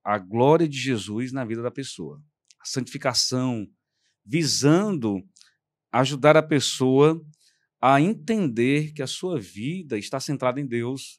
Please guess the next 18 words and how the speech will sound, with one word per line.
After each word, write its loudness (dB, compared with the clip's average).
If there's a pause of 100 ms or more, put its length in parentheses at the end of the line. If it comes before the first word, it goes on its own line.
e -4
não 2
nela -2
mesma. -8 (160)
Então, -8
a -4
igreja 0
precisa -2 (640)
criar 4 (640)
um 0
ministério 4
de 0
aconselhamento. -2
O, -8
o 2
aconselhamento 0
e -4
discipulado 4